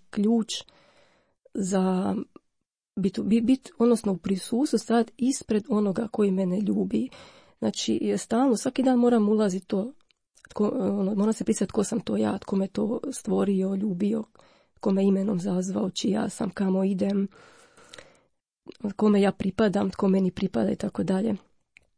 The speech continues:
E, po meni sabranost, e, ključ, e, s-, kroz sabranost se probija, mm, i svaki dan je jedna odluka, svaki dan je odluka za sabranost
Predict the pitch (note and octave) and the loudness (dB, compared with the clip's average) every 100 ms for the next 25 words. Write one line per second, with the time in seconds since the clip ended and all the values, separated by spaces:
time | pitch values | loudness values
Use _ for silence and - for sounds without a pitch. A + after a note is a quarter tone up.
0 | _ - _ _ _ - G3 G3 G3+ G3+ | _ -20 _ _ _ -4 0 0 -2 -6
1 | _ A3 A3 A3+ G3+ G3+ G3+ F3+ G#3 G#3+ | _ 4 6 6 4 2 0 0 0 -2
2 | G3+ - - - _ G3 G#3 G#3 G#3+ - | -4 -10 -20 -20 _ -4 -2 -4 -6 -4
3 | G3+ B3+ - - - G3+ G3 G3 - G3+ | 0 0 -2 -8 -4 -2 -2 -4 -4 -4
4 | - - C4 A#3 G3+ - F#3 F#3+ F#3+ F#3 | -2 -2 2 2 2 -2 -2 0 2 2
5 | C4 D#4+ - - - _ _ _ _ _ | 2 0 -2 -16 -20 _ _ _ _ _
6 | _ _ _ _ _ - - A3 A3 A3 | _ _ _ _ _ -10 2 4 6 6
7 | A3+ G#3+ - D4+ C#4+ B3+ G#3+ G3+ F#3 F3 | 4 0 0 2 4 6 8 8 6 4
8 | F3 - A3 - C4 C4+ A#3 - A#3+ A3+ | 0 -4 -6 -4 0 4 4 4 2 0
9 | F#3+ G3+ G#3 - C4+ G3+ - - - F3 | -2 -2 -4 -6 -2 -2 -2 -8 -4 -4
10 | F#3 A3+ A3+ A#3 | -2 -4 -4 -6